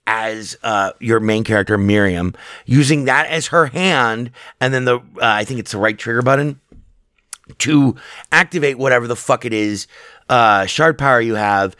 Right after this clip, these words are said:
You can shoot you can do all sorts of things. You can shoot fireballs, you can throw bones, you can do amazing shit.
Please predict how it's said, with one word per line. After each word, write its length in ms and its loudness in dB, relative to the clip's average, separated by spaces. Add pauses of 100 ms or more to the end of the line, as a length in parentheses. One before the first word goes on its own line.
(200)
You 140 0
can 240 0
shoot 360 0 (220)
you 120 -4
can 100 2
do 140 4
all 160 6
sorts 200 -6
of 60 -14
things. 180 -8
You 60 -14
can 80 -10
shoot 200 -10
fireballs, 680 -2
you 60 -12
can 100 -12
throw 240 0
bones, 580 -2
you 60 -14
can 140 -16 (320)
do 300 2
amazing 460 0
shit. 320 0